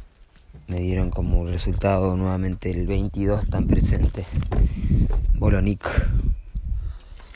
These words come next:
que justo ayer hablábamos de un bebé que nació y que justo nació en el Kin veintidós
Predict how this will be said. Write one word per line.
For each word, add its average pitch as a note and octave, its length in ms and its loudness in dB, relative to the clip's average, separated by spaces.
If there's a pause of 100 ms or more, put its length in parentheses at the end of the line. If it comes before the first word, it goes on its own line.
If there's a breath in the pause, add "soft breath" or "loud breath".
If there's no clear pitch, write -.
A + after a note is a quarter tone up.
(140)
que - 100 -8
justo - 280 -10
ayer F2+ 340 -6 (760)
hablábamos F2 800 -4 (840 loud breath)
de E2 560 -2 (300 loud breath)
un F2+ 180 -4
bebé F2+ 280 0
que F#2 100 -2
nació G2+ 480 0 (1900 loud breath)
y - 80 2
que - 140 2
justo F2+ 360 0
nació F2 380 -2
en F2 60 0
el E2+ 100 -2
Kin F2 220 6
veintidós F2 840 4